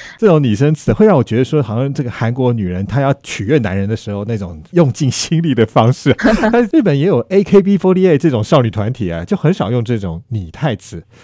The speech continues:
Speaker 1: 感觉日本女人好像表达情感直接多了。
Speaker 2: 呃，作者在讲到日文的时候，他有提到日文的文法中原本是完全没有性别的，可是当真正使用起来的时候，却是男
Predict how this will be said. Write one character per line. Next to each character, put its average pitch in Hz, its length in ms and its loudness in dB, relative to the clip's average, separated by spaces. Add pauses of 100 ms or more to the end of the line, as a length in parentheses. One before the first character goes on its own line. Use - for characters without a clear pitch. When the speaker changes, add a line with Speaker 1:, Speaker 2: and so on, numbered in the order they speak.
(120)
Speaker 1:
感 107 120 -6
觉 127 80 2
日 151 100 2
本 110 160 0
女 110 60 -2
人 82 320 -4
好 - 120 -10
像 123 180 0
表 113 220 0
达 117 160 0
情 120 200 -4
感 104 160 -4
直 110 120 -8
接 127 200 0
多 - 320 0
了。 101 180 -4 (260)
Speaker 2:
呃， 180 420 -2
作 294 180 0
者 175 240 -4
在 220 160 -2
讲 151 180 -8
到 170 220 -6
日 240 120 -4
文 170 180 -6
的 165 80 -6
时 - 180 -10
候， 175 160 -6
他 190 200 -6
有 160 100 -4
提 - 260 -8
到 180 320 -2
日 294 140 0
文 190 160 2
的 185 80 2
文 165 320 -2
法 - 260 -6
中 165 380 -6
原 175 180 0
本 180 160 -2
是 - 160 -6
完 165 320 -4
全 175 220 -4
没 180 80 0
有 160 120 -2
性 160 280 -6
别 - 220 -14
的， - 200 -8 (260)
可 - 80 -4
是 302 160 0
当 302 260 -2
真 285 180 -4
正 302 180 -4
使 - 280 -6
用 240 220 -2
起 - 160 -10
来 165 200 -8
的 175 100 -6
时 175 180 -10
候， 196 160 -8
却 233 160 -10
是 226 140 -12
男 180 260 -6